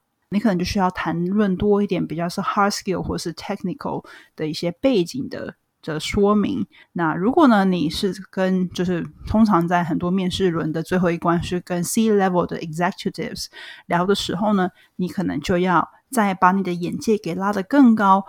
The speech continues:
那给对方一种高视角跟 big picture 的 overall mission of the company。因为大家都说知己知彼，百战百胜嘛，事前做的一些功课一定会帮助你在面试官前留下令人深刻的印象。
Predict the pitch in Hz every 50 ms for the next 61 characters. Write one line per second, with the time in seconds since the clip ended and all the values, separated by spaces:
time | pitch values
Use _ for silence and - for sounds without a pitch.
0 | - - _ _ - 185 185 - 165 165 - - 220 196 196 - 180 170 170 165
1 | - 196 180 - 170 151 151 - _ _ - 226 233 247 262 247 - - 254 214
2 | 208 - 165 170 - - 170 175 175 196 - 180 160 - - - 202 - - -
3 | - 156 - - 151 117 - - 180 185 175 - 180 175 170 170 165 170 165 175
4 | 170 - - - 170 - - 160 156 - 160 - - 175 170 165 - 202 - -
5 | - - _ _ _ _ _ _ _ - 208 202 202 196 202 180 180 180 - 180
6 | 180 175 - 185 180 180 175 - 196 196 - - 143 151 - - 175 180 - 160
7 | 156 - - 165 - 175 - 185 180 165 160 156 160 156 - 202 180 - - -
8 | - - - _ _ _ _ _ - - 302 277 247 196 190 - 233 214 190 185
9 | - - 185 - 175 180 175 196 - - 202 190 - 214 214 185 196 180 - -
10 | 180 175 175 - 175 170 170 - - - - _ _ - 220 202 202 202 196 190
11 | 202 190 185 180 185 - - 165 170 180 175 180 175 185 - - 185 180 180 -
12 | - - _ _ - 262 269 240 208 185 196 180 233 - 180 185 180 196 175 185
13 | - - 208 - 233 - - - - 240